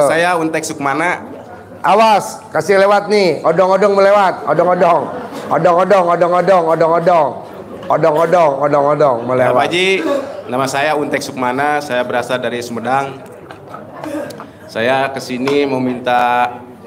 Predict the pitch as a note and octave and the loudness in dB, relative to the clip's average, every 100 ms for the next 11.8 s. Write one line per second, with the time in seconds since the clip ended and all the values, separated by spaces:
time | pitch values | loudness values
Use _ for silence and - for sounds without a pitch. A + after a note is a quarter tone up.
0 | - B2+ B2 D3 A2 F#2+ - A#2 B2+ B2+ | -10 -8 -4 -6 -6 -12 -16 -4 0 2
1 | G2+ - A2 A2 A2 B2+ A2+ G#2 A2 A#2 | 0 -8 -6 -4 -4 -6 -8 -8 -6 -6
2 | A2 A2 A2 G2+ G2+ C#3+ C#3 - - - | -6 -6 -6 -6 -6 -6 -6 -10 -14 -16
3 | - - - - - - - B2 C3 B2+ | -16 -16 -20 -20 -20 -16 -10 -6 -4 -4
4 | B2+ B2 C3 D3 D#3+ E3 - - - - | -4 -4 0 2 4 2 0 -10 -20 -20
5 | _ - - - - - B2+ C3 D3 D#3 | _ -20 -20 -20 -20 -10 -4 -2 -2 -2
6 | D3+ C3+ C3 C3 - C3 C3 A2+ G#2+ C#3 | -2 -2 -2 -4 -2 -4 -6 -10 -6 -4
7 | C3 B2 D#3 D3+ - - - - - - | -2 -4 -4 -6 -10 -18 -20 -20 -20 -20
8 | - - - - A2 A2 G#2+ A2+ A2+ A2+ | -20 -20 -20 -12 -8 -6 -4 -4 -4 -4
9 | A#2 A2+ C3 D3+ D3 - - - - - | -4 -4 -2 0 0 -4 -10 -20 -20 -20
10 | - - A2 A#2 A2+ A#2 B2+ B2+ B2+ B2 | -20 -16 -8 -8 -6 -4 -4 -6 -8 -10
11 | B2 B2 A#2 B2 D3 D3 - | -8 -8 -10 -8 -4 -2 -4